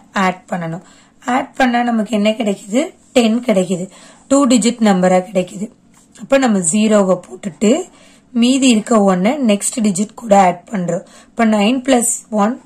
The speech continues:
மறுபடியும் டென் கிடைக்குது. இப்ப ஜீரோவை போட்டுட்டு இந்த ஒன்ன next டிஜிட்டோட ஆட் பண்றோம். இப்ப நைன் பிளஸ் ஒன் again டென் கிடைக்குது. அப்ப ஜீரோவை போட்டுட்டு பாயிண்ட் இந்த ஒன்ன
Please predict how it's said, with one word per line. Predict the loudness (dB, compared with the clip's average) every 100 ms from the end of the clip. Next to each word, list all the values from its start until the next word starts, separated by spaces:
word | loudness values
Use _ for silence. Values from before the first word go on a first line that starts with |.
| _
மறுபடியும் | 0 2 4 4 4 2 -2
டென் | -2 0 0
கிடைக்குது. | -2 -4 -6 -10 -16 -16 _ _ _ _ _ _ _ _ -20 _ _ _
இப்ப | 0
ஜீரோவை | 2 2 4 6 4 2
போட்டுட்டு | -2 -16 -18 -8 2 2 2 -4 -20 _ _
இந்த | 0 2
ஒன்ன | 4 4 4 2 2 2
next | 0 0 -4
டிஜிட்டோட | -2 -2 0 -2 2 4 4 2 0
ஆட் | 0 0 -4
பண்றோம். | -4 -2 -6 -10 -18 -20
இப்ப | _ 0
நைன் | 2 2 0 0
பிளஸ் | 0 0 -2 -2
ஒன் | 0 0 -4 _ _ _
again | -2 0 2 0 0
டென் | 0 0 0
கிடைக்குது. | -2 -2 -2 -8 -10 -10
அப்ப | -16 -4 -2
ஜீரோவை | 0 -2 2 2 2 -2
போட்டுட்டு | -6 -20 -20 -6 0 0 0 -8 -20 _ _ _
பாயிண்ட் | -2 2 2 0 -6 _ _
இந்த | 0 2
ஒன்ன | 4 4 2 2 2